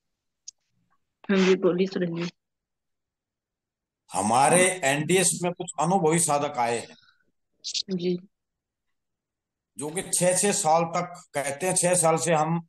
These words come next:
Speaker 2: एनडीएस फॉलो करते हैं, लेकिन पका हुआ भोजन खाया महीना पहले, दो महीना पहले, तीन महीना पहले उन्होंने।"
Speaker 1: जी।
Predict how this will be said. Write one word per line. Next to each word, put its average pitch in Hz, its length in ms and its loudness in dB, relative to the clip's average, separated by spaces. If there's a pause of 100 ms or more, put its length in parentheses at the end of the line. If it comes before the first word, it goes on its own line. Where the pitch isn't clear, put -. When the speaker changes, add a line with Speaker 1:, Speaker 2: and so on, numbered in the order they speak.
(100)
Speaker 2:
एनडीएस 151 380 -2
फॉलो 139 220 0
करते 139 300 -6
हैं, 165 60 -2
लेकिन 165 300 -6 (500)
पका 190 180 -4
हुआ 190 180 2
भोजन 151 360 -4
खाया 151 500 -4 (120)
महीना 117 280 -6
पहले, 135 340 -2
दो 139 180 -2
महीना 127 280 -2
पहले, 127 240 -6
तीन 127 200 -6
महीना 101 240 -6
पहले 95 240 -8
उन्होंने।" 90 380 -6 (1300)
Speaker 1:
जी। 208 240 -4